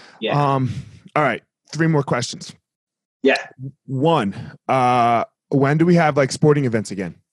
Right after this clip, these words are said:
Speaker 2: Like, when, when, when are we gonna go to a Bronco game? When, when, you know,
Speaker 1: Yeah.
Speaker 2: a concert, stuff like that?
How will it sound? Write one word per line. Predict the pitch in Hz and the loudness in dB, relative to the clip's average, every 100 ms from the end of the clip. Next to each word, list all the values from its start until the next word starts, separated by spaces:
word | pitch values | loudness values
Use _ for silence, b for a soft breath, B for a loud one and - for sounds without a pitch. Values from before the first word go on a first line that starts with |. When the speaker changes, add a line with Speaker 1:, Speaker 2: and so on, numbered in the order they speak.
| _ _ | _ _
Speaker 2:
Like, | 117 113 | -4 -2
when, | 127 127 135 - | -2 -2 -2 -2
when, | 127 135 | 0 2
when | 131 131 131 | 2 2 2
are | 135 | 2
we | 139 | 2
gonna | 131 | 4
go | 127 | 4
to | 120 | 4
a | |
Bronco | 101 104 107 101 | 4 0 -2 -6
game? | 90 85 - _ _ | -6 -10 -12 _ _
When, | 117 120 101 | -4 -2 0
when, | 113 - | -2 -4
you | 110 | -2
know, | 107 113 | -2 -2
Speaker 1:
Yeah. | 117 | -4
Speaker 2:
a | 107 | -4
concert, | 120 110 - 95 - | -2 -4 -4 -6 -4
stuff | 107 139 | -6 -4
like | 98 95 | -6 -6
that? | 87 | -10